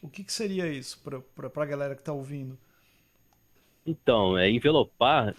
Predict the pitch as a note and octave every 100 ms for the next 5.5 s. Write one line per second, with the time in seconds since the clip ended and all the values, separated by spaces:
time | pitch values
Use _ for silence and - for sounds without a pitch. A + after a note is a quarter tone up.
0 | - G2+ G2 F#2 - C3 B2 A#2+ B2 -
1 | C3 A2+ G2+ G2 - - F#2+ A2 G#2+ -
2 | A2 G#2 G#2+ G#2 G2 F#2+ F2+ - F#2+ G2
3 | A2 G#2+ F#2 A2 D3 - - E2+ - -
4 | - _ G#2+ G#2+ A#2 A2 - B2+ C3 C3+
5 | C3 B2+ A#2+ G#2+